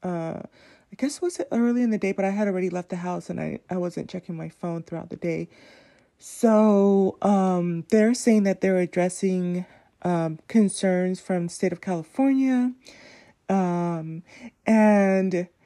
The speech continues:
so that got the hairs on the back of my neck, like, standing up, like, "What? What in the world is going on?"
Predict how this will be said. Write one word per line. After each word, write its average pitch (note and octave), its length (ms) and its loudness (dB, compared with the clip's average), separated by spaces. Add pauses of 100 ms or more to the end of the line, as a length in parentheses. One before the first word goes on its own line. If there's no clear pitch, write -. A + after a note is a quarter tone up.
(180)
so F#3+ 640 4
that G#3 460 2
got F#3 540 0
the F#3+ 100 0
hairs F3 340 0
on F3 80 0
the E3+ 80 -4
back F3+ 200 -2
of - 20 -20
my E3+ 140 -2
neck, E3+ 300 -4
like, E3 220 -4
standing F#3+ 440 0
up, F#3 180 -4
like, E3+ 180 -10
"What? C#4 340 -2
What D#4+ 100 -6
in C4 100 -2
the F#3+ 80 -6
world A#3+ 200 -6
is G3 120 -14
going G#3 340 -2
on?" G#3 380 -2